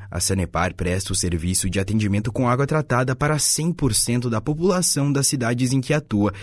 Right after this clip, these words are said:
e conta com a cobertura de coleta de esgoto para oitenta vírgula setenta e cinco por cento da população urbana na área de concessão, tratando todo o esgoto coletado.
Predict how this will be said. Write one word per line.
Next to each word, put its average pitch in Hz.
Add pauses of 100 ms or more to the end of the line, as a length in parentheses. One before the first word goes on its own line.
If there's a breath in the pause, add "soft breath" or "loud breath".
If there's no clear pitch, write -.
(140 loud breath)
e 78
conta 85
com 87
a 85
cobertura 101
de 110
coleta 101
de 131
esgoto 123
para 151
oitenta 127
vírgula 120
setenta 165
e 110
cinco 120
por 101
cento 101
da 98
população 120
urbana 123
na 147
área 123
de 120
concessão, 135 (240 loud breath)
tratando 151
todo 175
o 180
esgoto 107
coletado. 90